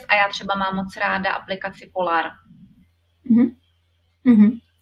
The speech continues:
Speaker 2: Někteří lidi mají pocit, že bude snadnější si fotky pro online podnikání třeba stáhnout z fotobanky. A já si třeba zase myslím, že lepší je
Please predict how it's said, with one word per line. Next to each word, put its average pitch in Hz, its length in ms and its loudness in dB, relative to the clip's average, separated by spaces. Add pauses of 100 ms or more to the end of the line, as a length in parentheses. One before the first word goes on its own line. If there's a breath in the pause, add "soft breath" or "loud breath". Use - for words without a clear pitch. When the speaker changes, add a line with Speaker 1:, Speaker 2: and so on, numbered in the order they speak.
(1040 loud breath)
Speaker 2:
Někteří 233 360 4
lidi 262 280 4
mají 247 220 4
pocit, 269 340 0
že 220 220 6
bude 226 260 6
snadnější 233 560 2
si 240 280 0
fotky 233 440 2
pro 233 280 4
online 226 340 4
podnikání 226 640 2
třeba 226 260 0
stáhnout 233 400 2
z - 60 -8
fotobanky. 185 800 0
A 160 100 0
já 175 140 0
si 190 140 -8
třeba 233 360 0
zase 226 280 -2
myslím, 226 360 0
že 214 220 0 (140)
lepší 220 480 2
je 233 260 6